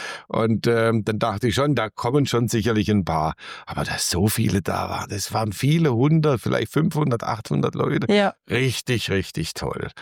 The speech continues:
Speaker 2: Ja.
Speaker 1: Und alle waren so gespannt drauf, was haben sich die Tierpfleger einfallen lassen.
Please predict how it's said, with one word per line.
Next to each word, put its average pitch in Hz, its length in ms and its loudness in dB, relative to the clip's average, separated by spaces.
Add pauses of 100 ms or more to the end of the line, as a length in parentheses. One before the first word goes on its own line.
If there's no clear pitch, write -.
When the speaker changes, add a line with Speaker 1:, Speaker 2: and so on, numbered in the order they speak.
Speaker 2:
Ja. 190 180 4
Speaker 1:
Und 98 100 0
alle 113 300 0
waren 113 220 0
so 110 120 0
gespannt 104 480 0
drauf, 120 280 0
was 82 260 -2
haben 98 140 -2
sich 95 180 -6
die 80 140 -4
Tierpfleger - 640 -4
einfallen 151 420 -4
lassen. - 340 -6